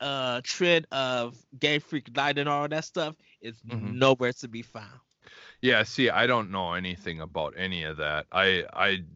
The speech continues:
Speaker 2: and I
Speaker 1: People
Speaker 2: haven't
Speaker 1: were, uh,
Speaker 2: really
Speaker 1: you
Speaker 2: seen, I haven't seen anything about Pokemon. The only
Speaker 1: People
Speaker 2: thing
Speaker 1: were
Speaker 2: I know
Speaker 1: upset
Speaker 2: about it is, uh, I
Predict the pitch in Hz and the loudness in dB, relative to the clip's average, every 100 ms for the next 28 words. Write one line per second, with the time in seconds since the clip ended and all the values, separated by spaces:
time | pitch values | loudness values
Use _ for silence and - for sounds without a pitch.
0 | - 104 104 92 95 110 98 90 90 92 | -10 -4 0 2 2 0 -2 -4 -4 -4
1 | 87 - 117 117 104 - 151 147 123 107 | -6 -6 -4 -4 -4 -2 0 0 -4 -6
2 | - 127 104 95 101 98 - 90 90 90 | -4 -4 -2 -4 -4 -6 -6 -6 -4 -4
3 | 87 85 - _ - - _ 135 117 - | -2 -4 -6 _ -20 -20 _ 0 2 0
4 | 110 104 98 110 110 123 120 131 190 - | 0 2 2 0 0 0 0 2 4 4
5 | 95 98 160 107 98 95 92 92 - - | 4 2 4 4 4 2 0 -4 -8 -16
6 | - 92 87 78 71 92 | -4 0 0 -2 -4 -4